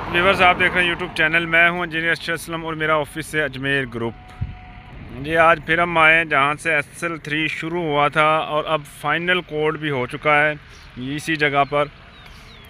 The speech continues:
ये आप देख सकते हैं, ये टोल प्लाजा आपको नज़र आ रहा है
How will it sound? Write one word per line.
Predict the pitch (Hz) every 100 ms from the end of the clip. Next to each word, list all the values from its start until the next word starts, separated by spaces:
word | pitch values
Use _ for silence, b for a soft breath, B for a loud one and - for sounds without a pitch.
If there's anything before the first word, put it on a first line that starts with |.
| 123
ये | 139
आप | 143
देख | 139 135
सकते | 135 151 185
हैं, | 170 143 - - - - - - - - - - 110
ये | 120
टोल | 127 143
प्लाजा | 143 160 160
आपको | 165 156
नज़र | 160 156
आ | 156 151
रहा | 156
है | 151